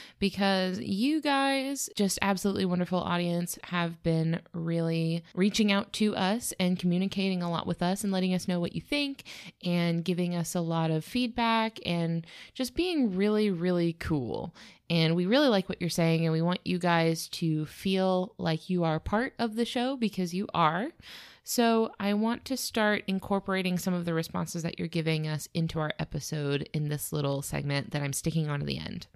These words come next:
I'm gonna start with this message that I have received from multiple people. In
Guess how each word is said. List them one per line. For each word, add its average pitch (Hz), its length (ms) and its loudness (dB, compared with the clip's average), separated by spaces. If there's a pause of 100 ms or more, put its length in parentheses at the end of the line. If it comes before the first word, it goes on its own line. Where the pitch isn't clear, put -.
(140)
I'm 240 80 2
gonna 294 180 0
start - 400 -2
with 160 340 2 (140)
this 165 460 0
message 165 560 2
that 151 320 2
I 208 160 4
have 240 240 2
received 160 400 0
from 156 340 0
multiple 202 480 0
people. - 460 -8 (760)
In 190 260 4